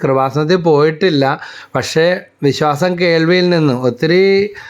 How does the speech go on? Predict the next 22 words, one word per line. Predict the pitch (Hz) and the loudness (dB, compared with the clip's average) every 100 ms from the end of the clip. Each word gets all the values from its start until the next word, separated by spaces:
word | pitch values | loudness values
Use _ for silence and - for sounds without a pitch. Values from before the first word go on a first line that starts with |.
| - | -16
സാക്ഷ്യങ്ങളും | - 160 147 170 170 180 | -4 -2 -2 -2 0 0
അനുഭവങ്ങളും | 170 160 170 170 165 170 180 | 0 0 2 2 2 0 0
പ്രസിദ്ധീകരണങ്ങളും | 170 147 156 156 156 160 170 175 | -2 0 0 2 0 0 0 0
കേട്ട് | 156 139 135 175 | 0 0 0 -2
ഒന്ന് | 147 139 151 | 0 0 0
പോകാൻ | 156 139 135 151 175 | 2 2 2 0 0
ആഗ്രഹിച്ചിരിക്കുമ്പോഴാണ് | 175 156 160 170 185 175 160 156 156 156 147 143 165 - - - | 0 0 0 0 0 0 0 0 2 2 0 -2 -4 -12 -20 -4
നല്ലൊരു | 143 135 156 175 180 | 0 2 2 2 2
കാര്യത്തെ | 175 160 156 156 170 | 0 2 0 0 0
മോശമായ | 170 151 143 151 151 160 | 0 0 0 0 0 0
രീതിയിൽ | 160 156 147 147 160 160 | 0 2 2 2 0 0
പറയാൻ | 143 139 143 | 0 2 2
ഇവർക്ക് | 143 143 135 | 2 2 0
എങ്ങനെ | 160 147 151 175 | 0 2 2 0
സാധിക്കും?" | 185 175 147 135 139 - 151 - - - - - | 0 0 0 0 -2 -2 -2 -4 -18 -20 -20 -6
അവിടെ | 135 135 147 180 202 208 - - - - 165 151 | -2 0 2 2 0 -2 -10 -20 -20 -20 -18 -4
മാതാവിൻ്റെ | 156 143 139 156 170 190 | 0 0 2 0 0 0
മധ്യസ്ഥത്തിലാണല്ലോ | 196 170 143 156 151 180 185 170 156 175 180 156 | 0 0 0 0 0 2 2 2 0 0 2 2
പറഞ്ഞു | 139 143 147 170 | 0 0 0 2
കേട്ടുള്ള | 175 156 165 170 170 | 0 0 2 2 2
കാര്യങ്ങളും | 160 147 151 156 160 | 0 0 0 2 2
അറിവുകളും. | 143 143 143 151 | 2 2 2 2